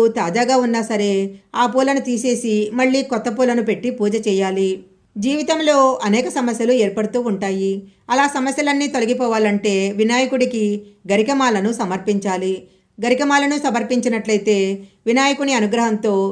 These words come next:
సమస్యలన్నీ కూడా తొలగిపోతాయి. లక్ష్మీదేవికి ఎర్రటి పూలంటే చాలా ఇష్టము. ఆ పూలతో కనుక పూజ చేసినట్లయితే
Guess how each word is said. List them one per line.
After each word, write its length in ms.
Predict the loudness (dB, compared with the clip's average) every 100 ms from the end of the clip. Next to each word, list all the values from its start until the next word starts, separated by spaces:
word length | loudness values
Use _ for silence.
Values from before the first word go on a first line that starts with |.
| -4
సమస్యలన్నీ 640 | -2 -2 0 0 0 0
కూడా 220 | 0 -2
తొలగిపోతాయి. 840 | -2 -2 -2 -4 -6 -6 -6 -4 -6 -8 -18 _ _ -8
లక్ష్మీదేవికి 720 | -6 -4 -2 0 0 -2 0
ఎర్రటి 320 | 0 0 -2 0
పూలంటే 420 | 0 0 0 -2
చాలా 300 | -2 -4 -2
ఇష్టము. 480 | -2 -2 -6 -8 -10 -12 -20 _ _ -2
ఆ 100 | 0
పూలతో 340 | 2 0 0
కనుక 220 | -2 -2 -2
పూజ 200 | 0 2
చేసినట్లయితే 720 | 2 0 -2 -4 -2 0 0